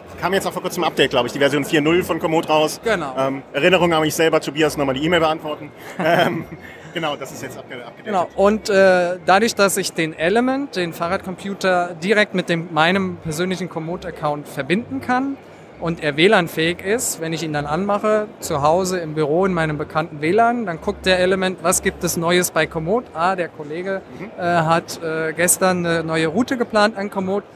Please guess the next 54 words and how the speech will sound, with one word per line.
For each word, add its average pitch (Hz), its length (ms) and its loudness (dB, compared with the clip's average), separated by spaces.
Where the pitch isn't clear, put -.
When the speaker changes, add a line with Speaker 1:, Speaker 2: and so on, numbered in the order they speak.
Speaker 2:
und 170 60 -8
die 175 100 0
zieht 220 180 0
er - 20 -10
Speaker 1:
Zieht - 60 -2
er 202 80 6
Speaker 2:
sich 196 160 2
dann 185 160 4
Speaker 1:
rüber. 156 120 0
Speaker 2:
automatisch 160 600 -2
auf 147 200 -2
den 160 140 -6
Element. 139 420 -8
Oder 220 300 6
aber, 185 340 0
Speaker 1:
Das 170 100 -6
geht 185 100 0
Speaker 2:
äh, - 20 -2
Speaker 1:
aber 202 100 -2
auch 180 40 -4
mit 196 100 -6
dem 180 100 -6
Bolt 151 220 -6
jetzt 131 160 -8
schon. 117 120 -10
Speaker 2:
das 196 160 2
geht 294 80 6
Speaker 1:
Also 262 80 4
Speaker 2:
mit 254 100 6
Speaker 1:
die 240 40 6
Speaker 2:
dem 202 80 4
Bolt. 196 220 2
Speaker 1:
Technik 185 100 -8
Speaker 2:
Die 214 60 2
Speaker 1:
ist - 60 -4
ja 214 60 2
die 240 40 4
gleiche. 233 240 6
Speaker 2:
Funktionalität 262 340 2
ist 220 200 -2
hundert 226 280 0
Prozent 185 420 -2
identisch. 240 580 0
Unterschied 214 600 0
Bolt 240 560 0
zu 170 160 -4
Element 196 420 2
ist 190 380 -2
klar 170 260 4
Design, 170 720 0
Baugröße. 214 680 0
Aufgrund 185 440 -4
der 208 100 4
Baugröße 170 720 -2